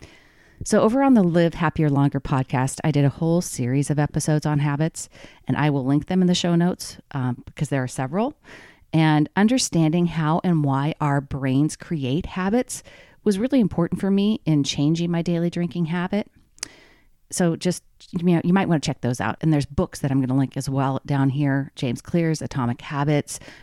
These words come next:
Charles Duhigg, The Power of Habit. Uh, both of those books are just awesome and were great resources for me.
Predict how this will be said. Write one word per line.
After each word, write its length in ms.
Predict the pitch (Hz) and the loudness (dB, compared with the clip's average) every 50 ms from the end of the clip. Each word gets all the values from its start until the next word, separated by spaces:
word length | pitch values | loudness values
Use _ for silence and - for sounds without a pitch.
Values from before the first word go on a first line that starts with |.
| _ _ - - - - _ _ _ _ _ - | _ _ -20 -20 -20 -20 _ _ _ _ _ -6
Charles 380 | - - 165 160 147 151 147 | -2 2 2 2 2 0 -2
Duhigg, 600 | - - 165 165 165 156 170 170 160 156 143 - | 0 2 2 2 4 4 4 2 2 2 0 -2
The 120 | - 143 143 | -2 -4 -2
Power 460 | - - - 160 151 160 160 156 - | -2 0 2 2 2 2 2 0 0
of 140 | - 160 - | -2 -4 -2
Habit. 560 | - 170 156 151 156 165 165 - - - - - - - - - - _ _ - | 0 0 2 2 4 2 2 0 -4 -10 -16 -16 -20 -20 -20 -20 -20 _ _ -4
Uh, 160 | 147 139 117 | -2 -2 -2
both 240 | - - - 165 - | 2 2 2 2 2
of 60 | 185 | 0
those 200 | 139 139 135 131 | -4 -6 -6 -4
books 260 | - - 123 - - - - | -4 -4 -4 -4 -6 -8 -6
are 160 | 135 131 127 | -4 -4 -4
just 380 | - - 139 123 120 - - - _ - | -4 -2 -4 -4 -4 -6 -10 -12 _ -4
awesome 500 | 135 127 127 - - 143 131 123 123 127 - | -4 -4 -4 -4 -4 -4 -2 -2 -4 -4 -4
and 260 | - 139 127 123 127 - _ | -4 -4 -2 -2 -4 -6 _
were 140 | - 147 127 | -8 -8 -6
great 320 | - - 156 147 - - | -4 -2 -2 -2 -2 -2
resources 560 | 135 135 135 - - 151 147 - - 165 - | -4 -6 -4 -4 -4 -6 -4 -4 -6 -6 -6
for 200 | - - 185 180 | -4 -2 0 2
me. 300 | 170 175 175 185 196 214 | 2 2 2 2 0 -2